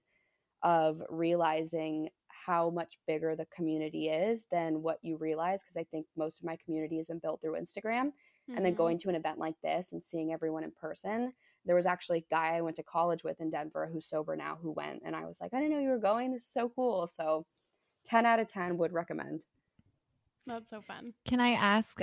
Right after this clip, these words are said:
Speaker 3: um, 'cause obviously we know it was alcohol free. Was it, was, like, it completely sober, or,
Speaker 1: Yes.
Speaker 3: like, were people, like, smoking weed, or, I'm just curious.
Speaker 1: No, completely sober.
Speaker 3: <laughs>
Speaker 1: Yeah.
Speaker 3: Completely sober. Okay. That's
Speaker 1: Mm-hmm.
Speaker 3: really cool. I love that.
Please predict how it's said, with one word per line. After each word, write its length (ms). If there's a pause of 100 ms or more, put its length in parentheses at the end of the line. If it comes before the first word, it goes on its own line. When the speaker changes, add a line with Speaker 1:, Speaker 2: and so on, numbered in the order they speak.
Speaker 3:
um, 420 (280)
'cause 200
obviously 500 (160)
we 140
know 160
it 120
was 220
alcohol 460
free. 360
Was 200
it, 240 (340)
was, 380
like, 240
it 200 (240)
completely 600
sober, 600
or, 240
Speaker 1:
Yes. 0
Speaker 3:
like, 240
were 120
people, 340
like, 180
smoking 420
weed, 440
or, 320
I'm 80
just 220
curious. 500 (360)
Speaker 1:
No, 160
completely 560
sober. 500 (460)
Speaker 3:
<laughs> 160
Speaker 1:
Yeah. 280
Speaker 3:
Completely 160
sober. 320
Okay. 240 (100)
That's 240
Speaker 1:
Mm-hmm. 20
Speaker 3:
really 220
cool. 360 (440)
I 80
love 260
that. 240